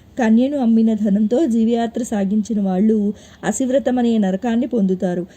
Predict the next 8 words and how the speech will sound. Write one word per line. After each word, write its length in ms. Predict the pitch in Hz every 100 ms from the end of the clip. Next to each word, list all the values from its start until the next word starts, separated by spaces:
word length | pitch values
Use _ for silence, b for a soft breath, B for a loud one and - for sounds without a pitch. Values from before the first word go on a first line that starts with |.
| B 220
ఈ 120 | 233
విధంగా 440 | 214 240 269 285
సంపాదించిన 760 | - 233 220 254 247 247 247 214
ధనంతో 560 | 196 202 214 233 214 B - 170
దేవర్షి 460 | 202 220 254 -
పితరుల్ని 520 | 233 214 233 233 214
తృప్తిపరచాలని 880 | 202 185 - 226 226 214 233 202 196 190
చేసేవాడు 680 | 180 180 214 214 220 320 392